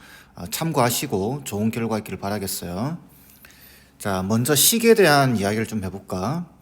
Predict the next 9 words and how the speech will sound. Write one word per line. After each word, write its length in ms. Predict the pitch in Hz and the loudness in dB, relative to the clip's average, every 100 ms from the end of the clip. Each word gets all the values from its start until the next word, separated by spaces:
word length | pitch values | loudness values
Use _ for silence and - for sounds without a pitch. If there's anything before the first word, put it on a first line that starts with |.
| _ _ _ _ - | _ _ _ _ 0
여러분들이 580 | 147 180 165 135 143 120 | 4 4 4 2 2 0
필수적으로 680 | - 208 208 208 190 165 127 | 0 0 2 4 4 6 4
외워야 440 | 120 190 202 170 | 8 8 8 6
되는 180 | 113 101 | 4 0
식이 260 | - 135 104 | -2 -6 -6
있습니다. 540 | - 90 87 82 85 | -6 -6 -8 -10 -12
그 100 | 92 | -10
첫 200 | - 139 | -8 -4
번째가, 720 | 170 165 - - 110 90 80 | -4 -2 -2 0 0 -2 -8